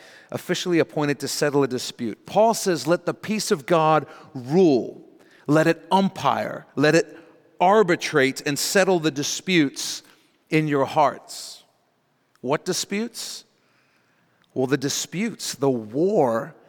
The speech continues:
between your flesh, the body you're in, and your spirit. You see, your flesh only sees and understands things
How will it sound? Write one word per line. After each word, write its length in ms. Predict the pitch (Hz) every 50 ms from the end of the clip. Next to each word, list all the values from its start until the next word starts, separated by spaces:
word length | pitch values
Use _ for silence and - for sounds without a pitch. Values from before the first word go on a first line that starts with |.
| _ _ _
between 320 | - 143 - - 175 170 160
your 120 | 147 135
flesh, 920 | - - - - - 190 214 214 214 175 - - - - - - - - -
the 120 | 139 151
body 360 | 143 - 170 175 190 202 208 185
you're 200 | 165 156 156 156
in, 480 | - 143 135 131 127 131 135 147 - - _ _ _ _ _ _ _ -
and 160 | - 151 147
your 120 | 165 160 147
spirit. 760 | - - - - - 190 185 156 117 - - - - - - _ _ _ _ _ _ _ _ _ _ _ _ _
You 120 | - 170
see, 180 | 160 - - 220
your 160 | 202 196 180
flesh 540 | - - - - 220 254 262 233 - - -
only 380 | 190 190 196 208 196 196 185 156
sees 400 | - - - 208 202 202 170 175
and 120 | 180 165
understands 920 | - 160 170 180 196 196 190 - - - 196 170 165 170 170 175 170 - -
things 500 | - 160 147 143 143 143 139 - -